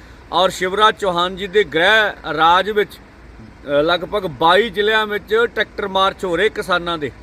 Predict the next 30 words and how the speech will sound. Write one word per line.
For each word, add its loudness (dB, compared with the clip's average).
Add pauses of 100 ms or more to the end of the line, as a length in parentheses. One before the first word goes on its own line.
(220)
ਉੱਥੇ 0
ਭਵੰਤਰ 0
ਤੇ 0
ਰੌਲਾ 0
ਪੈ -2
ਰਿਹਾ 0
ਹੈਗਾ, -4
ਉੱਥੇ -4
ਐਮ -2
ਐਸ -10
ਪੀ -14
ਖਰੀਦ -10
ਗਾਰੰਟੀ -6
ਕਾਨੂੰਨ -10 (500)
ਹੈ 2
ਨੀ -2
ਗਾ। -2 (440)
ਗੰਨੇ -2
ਦਾ 2
ਬਕਾਇਆ 0
ਲੈਣਾ -2
ਹੈਗਾ, -4
ਪਰਾਲੀ -2
ਨੂੰ -4
ਲੈ 4
ਕੇ -6
ਜਿਹਦਾ -2
ਹੱਲ 0
ਕੋਈ -2
ਨਹੀਂ। -8